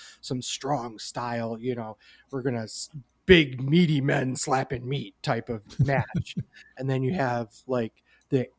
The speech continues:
Speaker 1: acrobatic flying lucha style, and, and having this, like, card of different types of matches usually ends up being the, the best way of producing a, a profes-,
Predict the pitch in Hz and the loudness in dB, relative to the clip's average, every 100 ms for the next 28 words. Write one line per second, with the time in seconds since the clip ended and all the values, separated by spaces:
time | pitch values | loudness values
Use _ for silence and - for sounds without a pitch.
0 | _ - 151 139 147 117 143 131 123 123 | _ -2 0 0 -2 0 0 2 0 -4
1 | - - - 139 135 131 127 117 139 139 | -6 -20 -10 -4 0 0 -2 0 0 0
2 | - 127 - 131 123 120 107 107 - 131 | 2 0 0 -2 -2 -2 -4 -8 -6 -4
3 | 120 - - - 147 151 151 151 147 135 | -4 -8 -18 -4 -2 0 -2 0 0 0
4 | 131 - 131 117 _ _ _ _ _ _ | 0 -2 -4 -6 _ _ _ _ _ _
5 | _ - - - 160 156 143 117 113 - | _ -18 -12 -2 4 4 4 0 -2 0
6 | 139 165 131 - 135 - 117 120 123 127 | 0 0 -4 -2 -4 -4 -6 -2 -2 -2
7 | 123 110 139 135 139 131 - _ - 135 | -4 0 0 2 2 0 -2 _ -6 -4
8 | 123 127 120 131 127 123 113 - - 127 | -2 -4 -2 -2 -2 -4 -8 -16 -10 -6
9 | 113 - 117 117 - 127 120 117 110 - | -6 -4 -6 -6 -6 -4 -2 -2 -6 -12
10 | - - - _ _ _ - - 135 123 | -20 -20 -20 _ _ _ -8 0 0 0
11 | 139 135 - 139 123 120 123 120 - 135 | 0 0 0 0 0 -2 -4 -4 -6 -6
12 | 147 - 120 | -6 -4 -6